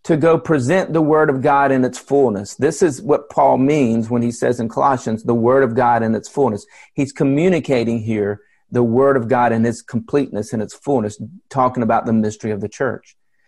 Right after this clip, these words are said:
So Paul says, "Surely you've heard about the administration of God's grace that was given to me, Paul, by God through Christ, for you, the Gentiles. That is, the mystery made known to me by revelation." That's revealed. This mystery was revealed to Paul,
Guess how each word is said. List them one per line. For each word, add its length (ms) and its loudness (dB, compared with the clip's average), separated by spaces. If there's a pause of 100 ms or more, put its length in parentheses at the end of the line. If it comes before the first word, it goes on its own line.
(160)
So 120 -2
Paul 200 2
says, 220 0
"Surely 280 2
you've 100 2
heard 160 2
about 240 2
the 80 4
administration 800 0
of 180 -6
God's 320 2
grace 360 -2
that 180 0
was 160 -2
given 340 2
to 120 0
me, 440 2
Paul, 440 2
by 260 0
God 440 0
through 220 -2
Christ, 460 -8 (500)
for 160 -2
you, 440 -4
the 100 -2
Gentiles. 640 -4 (180)
That 200 4
is, 220 4 (300)
the 120 2
mystery 580 2
made 260 2
known 300 2
to 80 2
me 240 4
by 240 2
revelation." 920 2
That's 280 -6
revealed. 760 0
This 220 -6
mystery 480 0
was 220 2
revealed 540 0
to 80 -4
Paul, 480 -4